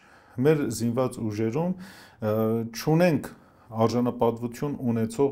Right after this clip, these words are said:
գեներալներ, ունենք արժանապատվություն ունեցող գնդապետներ, ունենք ա-, արժանապատվություն ունեցող սպայակազմ, բայց չունենք արժանապատվության զգացողություն ունեցող գեներալներ։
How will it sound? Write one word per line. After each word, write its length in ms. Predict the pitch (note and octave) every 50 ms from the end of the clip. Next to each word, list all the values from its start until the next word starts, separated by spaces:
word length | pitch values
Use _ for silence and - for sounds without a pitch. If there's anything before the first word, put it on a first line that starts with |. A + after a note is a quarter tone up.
| -
գեներալներ, 760 | - G2 F#2+ F#2 F#2 F#2 F2+ F2+ F2+ E2+ E2 E2 E2 D#2 - - _ _ _ -
ունենք 300 | B2+ C3+ D#3 F3 F3+ F3+
արժանապատվություն 800 | - A#2 A2 A2 A#2 A2+ A2 A2 A2+ A2 G#2+ A2+ A2+ - B2+ B2+
ունեցող 340 | A#2+ A2+ G#2 G#2 - C#3 B2 -
գնդապետներ, 800 | - G2 F#2+ F2+ F#2 F2+ F2+ - F#2+ F#2 F2 F#2 F#2+ F#2+ F2+ F2+
ունենք 300 | F#2+ A2 A#2+ C#3 D3 D3
ա-, 180 | - B2 A2+ A2 G#2+ A2 G2+ G#2
արժանապատվություն 640 | G#2 G2+ A2+ A2 A2+ A2 G#2 G#2 G#2 - - B2+ B2
ունեցող 360 | A2+ G#2+ G#2+ G#2 - - B2+ B2 - - - - - - - -
սպայակազմ, 1080 | A2+ - - - A#2+ A2+ A2 G#2+ G#2+ G#2+ G#2+ - - - G#2+ G2+ G2+ G2 F#2+ G#2 A2+ G#2+ G2 - - - _
բայց 260 | - A2 D#3 F3 E3+
չունենք 440 | - - F3+ F3 F#3+ F#3 F#3 - - - - - - - A#2+
արժանապատվության 960 | B2 B2 A2+ C3+ C#3 C#3+ C3+ C#3 C3 C3+ C3 C3+ D#3 D3 C#3+ - F3 F#3 F#3 F3+ -
զգացողություն 920 | C#3 A#2+ A#2+ A#2+ C#3+ C#3 C#3+ - D3 C#3 C3+ C#3 C#3 - - E3+ E3+ E3+ E3 -
ունեցող 800 | D3+ C3+ C3+ C3 B2+ B2 B2+ B2+ - D3 D3+ D3+ D3+ D3+ - - - _ -
գեներալներ։ 840 | G#2 F#2+ A2 A2 A2 A2 A2 G#2+ G#2+ G2+ G2 F#2+ F#2+ F2+ F2 F#2 -